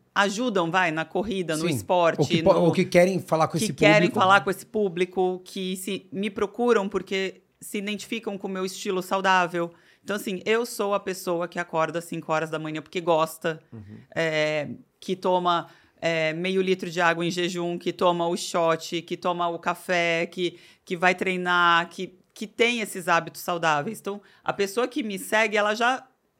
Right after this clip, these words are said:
Speaker 1: e rapidamente, se é nova, ela vai identificar isso.
Speaker 3: Uhum.
Speaker 1: E as mais antigas já sabem que é
Speaker 3: Ok.
Speaker 1: isso.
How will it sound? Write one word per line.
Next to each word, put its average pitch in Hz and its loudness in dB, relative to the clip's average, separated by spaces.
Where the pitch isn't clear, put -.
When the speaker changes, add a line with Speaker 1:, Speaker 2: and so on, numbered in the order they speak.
Speaker 1:
e 202 -8
rapidamente, 233 0
se - -6
é 196 4
nova, 208 2
ela 202 2
vai 220 -4
identificar 254 -6
isso. 170 -6
Speaker 3:
Uhum. 104 -14
Speaker 1:
E - -6
as 196 0
mais 208 -2
antigas 233 -8
já 233 -2
sabem 156 -2
que 143 -14
é 160 -6
Speaker 3:
Ok. 139 -6
Speaker 1:
isso. 107 -10